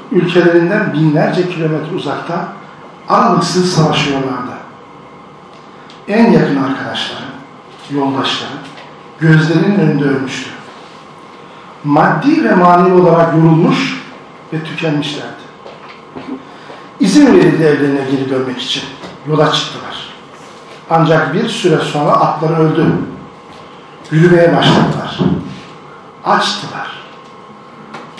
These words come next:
Ancak iki günde bir yemek yiyebiliyorlardı. Az ve kuru yiyecek. Süvari olduklarından yürümeye hiç alışkın değillerdi.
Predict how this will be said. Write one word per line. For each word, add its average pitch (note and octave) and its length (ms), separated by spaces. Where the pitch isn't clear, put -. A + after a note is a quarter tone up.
Ancak - 720
iki - 240
günde D3+ 320
bir C#3 120
yemek C#3 380
yiyebiliyorlardı. C3 800
Az D3 520
ve D3 40
kuru D#3 160
yiyecek. - 360
Süvari G3+ 680
olduklarından F#3+ 680
yürümeye F#3+ 420
hiç - 300
alışkın F3+ 420
değillerdi. C3 460